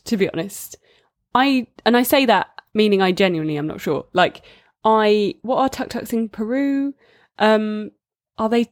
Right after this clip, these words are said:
called tuk-tuks? I don't remember. I don't remember anyone referring to them as tuk-tuks, but basically just to describe them, I guess they looked kind of like a rickshaw, like they were,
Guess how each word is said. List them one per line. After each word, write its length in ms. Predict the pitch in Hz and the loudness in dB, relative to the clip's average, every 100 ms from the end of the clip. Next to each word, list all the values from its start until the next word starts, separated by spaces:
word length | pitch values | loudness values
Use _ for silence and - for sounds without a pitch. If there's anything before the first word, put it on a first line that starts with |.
| - | -6
called 240 | - 254 | 0 0
tuk-tuks? 440 | - 277 269 - - | 0 -4 -2 -4 -2
I 60 | 247 | 2
don't 140 | 269 | 2
remember. 340 | 247 247 208 180 | 4 2 2 0
I 80 | 226 | 2
don't 120 | 247 | 2
remember 260 | 254 254 | 2 2
anyone 360 | 247 240 226 220 | 2 2 2 0
referring 400 | 214 226 214 208 | -2 0 0 0
to 80 | 196 | -2
them 100 | 170 | -6
as 80 | 170 | -6
tuk-tuks, 420 | - 165 185 - | -6 -6 -8 -10
but 220 | - 190 - | -2 0 2
basically 440 | 226 - 202 196 | -2 -2 -2 -2
just 240 | 170 196 | 0 -2
to 80 | - | -4
describe 360 | 175 - 180 170 | -8 0 0 0
them, 180 | 160 - | -4 -4
I 60 | 185 | 2
guess 220 | 202 196 | 2 2
they 140 | 202 | 0
looked 260 | 196 170 - | 0 -2 -6
kind 160 | 202 | -4
of 80 | 180 | -2
like 160 | 175 175 | -4 -4
a 60 | |
rickshaw, 520 | 165 185 - - 165 156 | -6 -8 -8 -6 -4 -4
like 280 | 156 156 - | -4 -6 -2
they 100 | 170 | -2
were, 240 | 175 170 | 0 -2